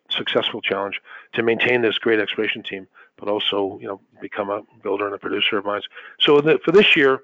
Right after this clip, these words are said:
let's find out what's in our pipeline. I think an important point here is that we were doing acquisitions, accretive acquisitions. What I mean by accretive is something that has a good return on, on, on investment at the, at the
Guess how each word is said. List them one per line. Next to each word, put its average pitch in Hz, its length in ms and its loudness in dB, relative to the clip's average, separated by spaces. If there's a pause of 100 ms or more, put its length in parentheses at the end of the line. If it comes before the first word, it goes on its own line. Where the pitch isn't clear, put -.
(400)
let's 143 260 -2
find 139 200 0
out 131 80 4
what's 117 160 -6
in 117 60 -4
our 107 100 -2
pipeline. 113 400 0 (320)
I 156 40 -2
think 208 140 4
an 185 80 6
important 143 340 2
point 147 260 0
here 120 200 0
is 104 80 -8
that 110 200 -2 (420)
we 139 240 2
were 151 120 4
doing 135 280 2
acquisitions, 120 640 2 (340)
accretive 165 420 4
acquisitions. 107 540 -4 (600)
What 131 120 2
I 135 40 4
mean 139 160 0
by 127 120 4
accretive 143 380 2
is 117 160 0
something 131 180 -2
that 120 120 0
has 117 120 2
a 117 60 -6
good 123 160 -4
return 120 300 -2
on, 110 200 -2
on, 110 280 -8
on 107 100 -6
investment 110 400 0
at 104 80 -4
the, 110 320 -6
at 104 80 -10
the 104 260 -6